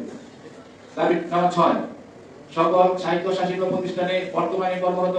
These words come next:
কর্মচারীদের গ্র্যাচুইটি পরিবর্তনের পেনশন পরিবর্তন সহ বিদ্যমান গ্র্যাচুইটি আনুতোষিকের হার নব্বই পার্সেন্টের স্থলে একশো পার্সেন্ট নির্ধারণ,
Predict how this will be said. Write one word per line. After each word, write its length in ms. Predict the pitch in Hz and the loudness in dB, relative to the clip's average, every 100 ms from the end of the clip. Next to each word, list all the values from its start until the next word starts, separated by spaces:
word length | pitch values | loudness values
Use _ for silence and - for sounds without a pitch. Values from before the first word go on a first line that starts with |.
| 180 | 0
কর্মচারীদের 580 | 185 185 185 185 185 180 - - | 0 2 0 0 0 -2 -4 -4
গ্র্যাচুইটি 640 | 175 180 185 185 185 185 180 180 - - | -2 0 2 2 0 -2 -2 -4 -8 -6
পরিবর্তনের 560 | 190 190 190 190 180 170 | 0 2 2 2 0 0
পেনশন 400 | 180 180 185 175 - - - - - - | -2 -2 -2 -2 -2 -8 -18 -20 -20 0
পরিবর্তন 420 | 180 185 180 180 180 | 2 2 0 0 2
সহ 140 | 180 170 151 - | 4 6 4 -2
বিদ্যমান 480 | 170 170 190 190 190 190 - - - - - | -4 0 2 4 4 2 -6 -14 -20 -20 -6
গ্র্যাচুইটি 720 | 170 175 185 185 190 190 190 190 190 - - - - | 0 2 4 4 4 4 6 6 4 -2 -16 -20 -8
আনুতোষিকের 680 | 160 180 185 - 190 190 190 190 | -4 -2 0 -2 -2 2 2 6
হার 180 | 165 160 - - - | 6 6 0 -8 -6
নব্বই 300 | 180 185 185 | -2 0 0
পার্সেন্টের 420 | 180 180 190 190 185 | 0 0 -2 -2 -2
স্থলে 240 | 180 190 | 0 0
একশো 240 | 185 175 190 | 0 0 -2
পার্সেন্ট 280 | 185 180 180 | -2 -2 -4
নির্ধারণ, 360 | 180 180 185 | -4 0 2